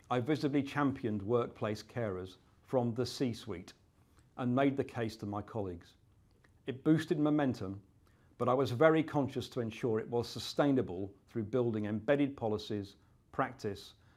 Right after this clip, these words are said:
and creating a wider group of business leaders. And I'm delighted it is still flourishing, even though I have retired. British Gas now sees this as the flagship among its wider inclusion and diversity agenda,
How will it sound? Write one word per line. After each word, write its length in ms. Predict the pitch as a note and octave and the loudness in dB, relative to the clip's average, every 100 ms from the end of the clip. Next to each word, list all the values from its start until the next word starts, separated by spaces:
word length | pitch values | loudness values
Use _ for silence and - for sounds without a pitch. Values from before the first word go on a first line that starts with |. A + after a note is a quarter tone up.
| _ - | _ -10
and 160 | A#2+ | -8
creating 420 | - B2+ B2+ A#2 | -2 0 0 -2
a 60 | A#2 | -4
wider 460 | A2+ B2+ C3+ B2+ G#2+ | 0 2 4 2 0
group 300 | G#2+ G#2 G#2+ | -2 -4 -6
of 140 | F#2 | -6
business 340 | G#2 G2 F#2+ | -6 -6 -8
leaders. 340 | G#2 G2 E2 D#2+ - - - - _ _ _ - | -6 -6 -8 -16 -20 -20 -20 -20 _ _ _ -8
And 100 | A#2 | -2
I'm 140 | B2+ | 0
delighted 480 | B2+ C3+ E3 D#3 B2 | 2 6 6 6 2
it 100 | G2+ | -4
is 100 | A#2+ | -8
still 220 | - C#3 | -2 -2
flourishing, 640 | B2 - C3+ A2+ - F#2 F#2 - _ - | -2 0 2 2 -4 -8 -10 -14 _ -6
even 240 | A#2+ A2 | -4 -2
though 200 | A2+ G#2 | -2 -2
I 120 | G#2+ | -4
have 180 | G#2+ F#2 | -4 -6
retired. 460 | F#2 - G2 E2+ E2 - _ _ _ - _ _ _ _ - - _ - | -10 -10 -10 -10 -14 -20 _ _ _ -20 _ _ _ _ -20 -20 _ 2
British 240 | G3 G#3 | 2 2
Gas 320 | G3+ E3+ - | 0 0 0
now 160 | E3 E3 | 0 0
sees 380 | - F3 D#3 A#2+ | 2 2 2 0
this 220 | G#2+ - | -4 -4
as 180 | C#3 - | -8 -6
the 100 | B2+ | -6
flagship 640 | - D#3 - - F2 - - | -2 -2 -2 -4 -8 -8 -6
among 260 | A#2 A2+ | -4 -4
its 160 | A#2+ A#2+ | -6 -6
wider 380 | A#2 C#3+ C3 C3 | 0 2 2 0
inclusion 720 | C3+ B2 - B2 A2 A2 G#2+ | -2 -6 0 0 0 -2 -6
and 180 | A#2 A2 | -6 -4
diversity 640 | A2 G#2+ A2+ A2 - G#2 | -2 -2 -2 -2 -4 -6
agenda, 380 | F#2+ G#2 F#2+ | -6 -6 -8